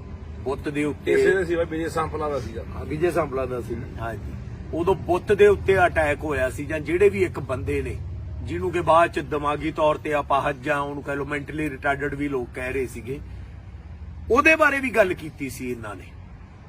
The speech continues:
Speaker 1: ਔਰ ਗੱਲ ਕੀ ਕੀਤੀ ਸੀ ਕਿ ਜੀ, ਇਹ ਦਰਬਾਰ ਸਾਹਿਬ ਦੇ ਨਜ਼ਦੀਕ ਹੈ। ਥੋੜਾ ਜਿਹਾ ਐਂਗਲ ਨੂੰ ਸਮਝਣ ਦੀ ਕੋਸ਼ਿਸ਼ ਕਰਿਓ ਜੀ।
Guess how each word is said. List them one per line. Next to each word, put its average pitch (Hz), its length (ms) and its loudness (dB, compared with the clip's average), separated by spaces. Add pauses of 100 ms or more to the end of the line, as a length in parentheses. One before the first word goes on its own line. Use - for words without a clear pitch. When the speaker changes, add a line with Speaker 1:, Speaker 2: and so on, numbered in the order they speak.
(260)
Speaker 1:
ਔਰ 180 100 0
ਗੱਲ 202 240 6
ਕੀ 233 140 0
ਕੀਤੀ 240 360 0
ਸੀ 220 160 0
ਕਿ 247 180 0
ਜੀ, 180 120 -6
ਇਹ 254 200 0
ਦਰਬਾਰ 160 400 4
ਸਾਹਿਬ 185 280 4
ਦੇ 196 120 6
ਨਜ਼ਦੀਕ 120 640 -6
ਹੈ। - 80 -16 (800)
ਥੋੜਾ 330 320 10
ਜਿਹਾ 294 160 4
ਐਂਗਲ 240 360 2
ਨੂੰ 240 220 0
ਸਮਝਣ 226 420 -2
ਦੀ 220 140 -8
ਕੋਸ਼ਿਸ਼ 156 480 -6
ਕਰਿਓ 127 300 -4
ਜੀ। 139 200 -6